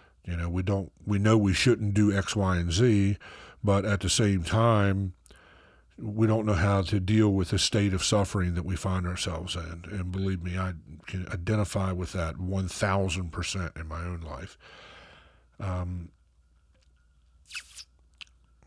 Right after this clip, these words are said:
you have to inventory these character defects. Uh, that's what we just completed, was the inventory of all that.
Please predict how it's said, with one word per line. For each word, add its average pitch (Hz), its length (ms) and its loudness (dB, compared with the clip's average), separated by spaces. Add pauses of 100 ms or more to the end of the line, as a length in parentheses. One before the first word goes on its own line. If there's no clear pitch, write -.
(500)
you 135 120 6
have 151 100 6
to - 120 2
inventory 139 640 4
these 110 300 2
character 113 340 2
defects. 98 800 -4
Uh, 95 180 -4
that's 98 200 -4
what 98 120 -2
we 101 160 2
just 92 340 0
completed, 123 460 2
was 90 180 -2
the 98 100 -4
inventory 95 540 -4
of 73 80 -12
all 73 160 -10
that. 62 220 -12